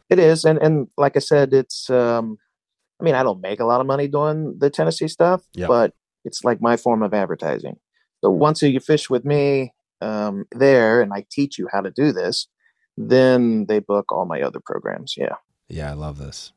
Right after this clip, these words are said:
Speaker 2: It's so good. I mean, you basically have a, you know, it's your marketing funnel, essentially, you know, get people in. And, and it's cool because they're getting a bonus. I mean, it's not like this carp thing is, like, just, like, they're hating it.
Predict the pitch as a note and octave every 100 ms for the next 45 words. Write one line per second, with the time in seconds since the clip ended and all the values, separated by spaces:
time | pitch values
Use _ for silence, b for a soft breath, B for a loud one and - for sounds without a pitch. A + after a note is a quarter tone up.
0 | - E2 - F2+ F2 E2 D#2 D#2+ D#2 F2+
1 | F2+ E2+ E2 D2+ D#2 D#2 D2+ D#2 D#2 D2+
2 | D#2 D#2 D#2+ E2+ E2 F2 F#2+ D#2 D2 -
3 | E2+ D#2 C#2+ D2 F2+ G2 F#2 - E2+ D2
4 | D#2 D#2 D2+ - E2 - D#2 D2+ b b
5 | b b - F2+ F2+ F2 E2 F#2+ F2 -
6 | E3+ A2 G2+ G2 G#2 F#2+ G2+ A#2+ D3 -
7 | F2 F2+ F2 G2 F2+ E2+ E2 F2+ D#2+ -
8 | - E2+ - F2 D#2+ D2+ D2+ D2+ D2 D#2+
9 | - - - D2 D2+ - D#2+ D#2 E2+ F2+
10 | D#2 C#2+ D2